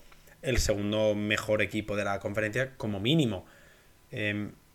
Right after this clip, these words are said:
digo segundo porque cien por cien seguro, en caso de unas finales de conferencia o unas semifinales, porque ahora serían semifinales contra Denver,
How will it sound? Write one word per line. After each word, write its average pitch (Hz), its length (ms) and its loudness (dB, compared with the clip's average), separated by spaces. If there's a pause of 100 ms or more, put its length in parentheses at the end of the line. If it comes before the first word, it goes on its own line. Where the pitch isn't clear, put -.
(840)
digo 147 260 10
segundo 175 380 10
porque 110 480 2 (640)
cien 131 360 6
por 120 140 4
cien 117 240 0
seguro, 117 460 2
en 98 80 -6
caso 113 240 -2
de 113 60 -2
unas 110 200 -2
finales 107 300 0
de 107 80 -2
conferencia 107 540 0
o 92 120 -2
unas 120 280 4
semifinales, 110 500 -2
porque 104 180 -6
ahora 101 80 -2
serían 101 220 -4
semifinales 104 400 -2
contra 107 260 0
Denver, 107 300 0